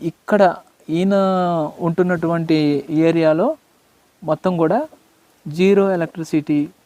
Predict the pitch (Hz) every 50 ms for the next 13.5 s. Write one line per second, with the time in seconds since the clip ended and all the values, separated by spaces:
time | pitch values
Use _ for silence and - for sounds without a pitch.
0 | _ _ _ _ _ _ - 143 147 147 143 143 139 139 160 - - - - -
1 | - - - - - - _ _ _ - 151 156 156 156 151 143 139 139 139 135
2 | 135 135 131 127 123 127 - 175 - _ _ _ _ _ _ _ _ _ - -
3 | 135 139 135 135 143 135 160 175 175 180 165 151 147 147 160 156 147 131 139 -
4 | _ _ _ - 151 147 151 160 151 139 - 139 135 135 139 - - _ _ _
5 | _ _ - - - - 175 185 175 165 160 151 156 175 180 175 165 160 151 139
6 | 131 135 208 - _ _ _ _ _ _ _ _ _ _ _ _ _ - 165 165
7 | 180 190 196 269 - - - 185 190 196 208 214 214 208 214 202 185 185 170 160
8 | 156 165 156 156 147 143 - - 165 165 - - 175 170 170 170 165 170 175 208
9 | 202 180 170 - - 175 170 165 160 156 - 156 156 156 151 156 156 160 175 208
10 | 196 165 160 - 147 135 - 135 135 131 127 123 117 113 113 - 123 117 113 110
11 | 117 120 - - - - - _ _ _ _ _ _ _ _ _ _ - 139 151
12 | 160 156 147 147 139 - 214 196 202 202 208 202 196 196 190 180 180 170 175 185
13 | 175 - 190 190 180 175 190 214 254 285